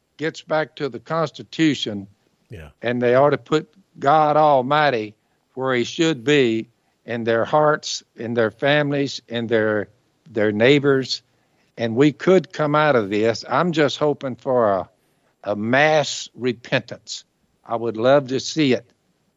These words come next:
Speaker 1: and our country get back to what it should be.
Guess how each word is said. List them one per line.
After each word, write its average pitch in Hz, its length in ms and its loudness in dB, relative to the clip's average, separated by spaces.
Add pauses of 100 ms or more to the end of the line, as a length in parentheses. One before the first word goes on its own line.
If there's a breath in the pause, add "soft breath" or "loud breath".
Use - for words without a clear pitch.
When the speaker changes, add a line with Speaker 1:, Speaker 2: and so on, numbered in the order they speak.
(420)
Speaker 1:
and 104 340 -12 (240)
our 110 180 -4
country 123 460 -4
get 113 240 -4
back 123 240 2
to 104 80 -12
what 110 180 -6
it 113 100 -8
should 107 320 -2
be. 90 280 -8